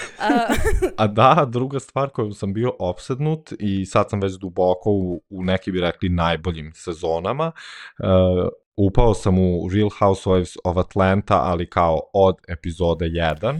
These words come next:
Speaker 1: Mm.
Speaker 2: Imao sam puno nekog me time-a i bukvalno sam se otisnuo na tu ekskurziju. Sad sam na šestoj sezoni, koja je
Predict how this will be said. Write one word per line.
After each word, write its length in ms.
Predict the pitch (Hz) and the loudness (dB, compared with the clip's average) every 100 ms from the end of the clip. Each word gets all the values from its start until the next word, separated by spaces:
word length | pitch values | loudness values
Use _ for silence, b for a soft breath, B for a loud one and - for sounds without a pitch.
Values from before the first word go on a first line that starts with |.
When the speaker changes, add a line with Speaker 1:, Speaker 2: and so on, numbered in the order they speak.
| - - | -8 -4
Speaker 1:
Mm. 560 | 202 196 180 170 170 | 0 0 -2 -4 0
Speaker 2:
Imao 200 | 120 127 | 2 2
sam 160 | - 110 | 2 -2
puno 260 | 120 120 104 | 2 4 4
nekog 320 | 110 120 98 | 2 0 0
me 140 | 107 | -2
time-a 680 | 110 117 135 147 143 131 120 | 0 2 2 2 2 2 0
i 440 | - 107 104 104 101 | -2 -2 0 -2 -2
bukvalno 720 | 101 110 - 127 123 113 98 | -2 -4 -2 -2 2 2 2
sam 320 | 90 - 92 92 | -2 -4 -4 -2
se 140 | - | 0
otisnuo 720 | 95 92 113 - 101 92 87 - _ _ _ | 2 2 -2 -4 -2 0 -2 -6 _ _ _
na 140 | 92 85 | -6 -4
tu 180 | - | 0
ekskurziju. 800 | 104 98 - 95 90 82 110 135 127 120 - - | 0 -2 -8 -6 -4 -4 -2 0 0 -2 -4 -8
Sad 260 | - 107 | -2 0
sam 120 | - 95 | 0 -2
na 100 | 90 | -2
šestoj 400 | - 101 - 92 | 0 0 -2 -8
sezoni, 720 | 95 80 90 85 87 104 98 | -8 -6 -2 -2 -2 -4 -8
koja 340 | - - 90 90 | -6 0 2 2
je 360 | 87 85 85 | 0 -2 -2